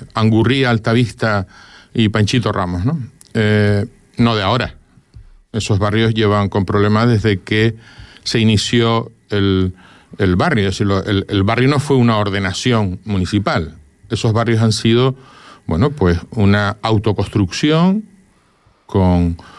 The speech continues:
con acuerdos entre compradores y vendedores de suelo y, eh, al final, bueno, pues, ha salido lo que ha salido sin planificación, sin planeamiento. Por lo tanto, con, con,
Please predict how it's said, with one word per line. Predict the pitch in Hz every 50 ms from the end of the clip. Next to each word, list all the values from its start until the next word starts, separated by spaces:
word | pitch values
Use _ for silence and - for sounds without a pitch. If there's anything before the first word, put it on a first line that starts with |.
| - - -
con | - 107 101 101
acuerdos | 104 101 95 127 135 135 131 113 107 101
entre | 107 104 95 - 92
compradores | - 101 98 85 - 98 98 110 117 113 113 104
y | 107
vendedores | 107 107 104 107 107 104 107 110 107 104 98
de | 123
suelo | 120 - - 151 156 160 175 190 202 226 - - - _ _ _ _ _ _ _ _ _ _ _ - - - - _ _
y, | - 120 120 123 127 135 120 - -
eh, | 113 107 101 104 101 98 92 92 92 92 - - - - - _ _ _ -
al | - 110 104
final, | - 113 101 101 104 104 107 120 131 135
bueno, | - - 117 104 113 147 143
pues, | - 90 95
ha | 95
salido | - - 110 104 107 110 113 127 151 151 147 151 - - -
lo | 113 110 107 101
que | 92 104 101
ha | 104 101
salido | - - 107 110 117 120 120 135 135
sin | 135 - - - 180 202 220 220 226 - - - _ _ _ _ _
planificación, | - 135 156 165 147 123 - 120 101 104 101 - 120 117 127 127 - - - -
sin | - - - 151 160 127
planeamiento. | - 123 104 95 92 90 87 95 110 117 113 107 101 - - - - - - _ _ _ - - - - - _ - - - - - - - -
Por | - 120 117
lo | 113
tanto, | 107 127 127 123 156 135
con, | 135 127 117 117
con, | - - - 117 110 110 104 104 101